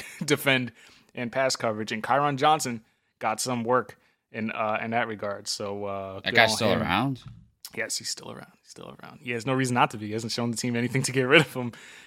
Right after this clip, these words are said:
Speaker 1: get rid of him yet. Another guy who may be the, uh, the, uh, the summer darling, the training camp darling, Christian Ellis,
Speaker 2: Whoa.
Speaker 1: a guy
Speaker 2: Ah,
Speaker 1: I have
Speaker 2: yeah.
Speaker 1: my eyes on, on the defense because he did make some plays on special teams last year, and I like the way he hits. I like the way he tackles.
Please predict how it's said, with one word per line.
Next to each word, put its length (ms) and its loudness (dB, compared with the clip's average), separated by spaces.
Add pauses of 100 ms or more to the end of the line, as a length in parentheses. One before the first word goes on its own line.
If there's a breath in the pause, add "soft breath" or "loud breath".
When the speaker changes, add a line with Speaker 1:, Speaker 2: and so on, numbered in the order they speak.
Speaker 1:
get 140 0
rid 100 2
of 100 -2
him 160 -2
yet. 220 6
Another 340 4
guy 300 2
who 100 -6
may 300 2
be 420 0 (560 soft breath)
the, 220 -2
uh, 360 4
the, 280 2
uh, 100 6
the 140 -2
summer 320 4
darling, 400 6
the 80 -4
training 320 2
camp 260 0
darling, 340 4
Christian 360 4
Ellis, 360 2
Speaker 2:
Whoa. 100 -12 (400)
Speaker 1:
a 100 0
guy 240 4
Speaker 2:
Ah, 160 8
Speaker 1:
I 60 6
have 160 2
Speaker 2:
yeah. 60 -2
Speaker 1:
my 240 6
eyes 220 4
on, 360 -2 (320)
on 120 -2
the 60 -6
defense 440 -4
because 240 0
he 80 -4
did 180 2
make 160 2
some 140 0
plays 260 2
on 60 0
special 260 -2
teams 240 -2
last 240 -4
year, 100 -2
and 80 -4
I 60 -2
like 200 0
the 60 -4
way 120 -2
he 120 -10
hits. 300 2
I 40 0
like 180 0
the 80 -4
way 100 -2
he 80 -12
tackles. 460 0